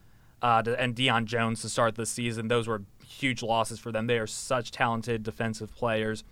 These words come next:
But still, I mean, Matt Ryan, I don't know, did he just have a flu-, if you wanna call it a fluke season two years ago when he won the M V P, 'cause he wasn't quite as strong last year.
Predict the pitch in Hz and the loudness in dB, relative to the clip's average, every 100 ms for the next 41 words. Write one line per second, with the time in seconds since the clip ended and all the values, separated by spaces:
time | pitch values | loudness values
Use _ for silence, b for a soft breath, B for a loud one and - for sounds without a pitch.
0 | - - - - - - - 123 110 - | -20 -20 -20 -20 -20 -20 -6 -4 -4 2
1 | 139 120 113 113 123 123 120 123 123 123 | 2 4 2 6 6 6 4 4 4 2
2 | 120 - - - - - - - 135 151 | -2 -6 -14 -20 -20 -20 -18 2 6 6
3 | 135 110 139 143 139 139 131 - 135 131 | 6 4 2 2 4 2 4 10 12 10
4 | 120 110 - - - - - - 127 - | 8 -2 -20 -20 -20 -20 -20 -4 -4 -4
5 | 135 139 123 127 123 - 131 101 - 131 | -4 -2 -2 0 0 2 0 0 -8 -4
6 | 131 120 - 127 120 117 127 120 117 117 | -2 -2 -2 -2 0 -2 0 0 0 2
7 | 113 117 113 113 113 117 113 117 107 127 | 2 2 0 0 0 0 0 -4 -8 -6
8 | 123 117 127 117 147 160 135 123 117 107 | -4 -4 -6 -6 -6 0 2 2 0 -6
9 | - 123 113 - 113 110 110 110 - 113 | 0 2 2 0 -2 0 0 -2 -4 -4